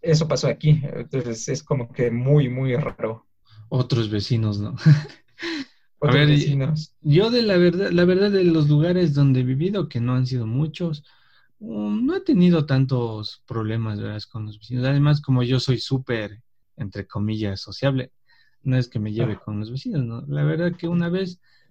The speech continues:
Speaker 2: me parece que sí vivían los típicos vecinos, los que tú sospechas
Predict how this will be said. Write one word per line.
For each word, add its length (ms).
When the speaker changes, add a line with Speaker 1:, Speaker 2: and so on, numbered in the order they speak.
Speaker 2:
me 140
parece 460
que 140
sí 260
vivían 580
los 120
típicos 340
vecinos, 440
los 200
que 100
tú 120
sospechas 680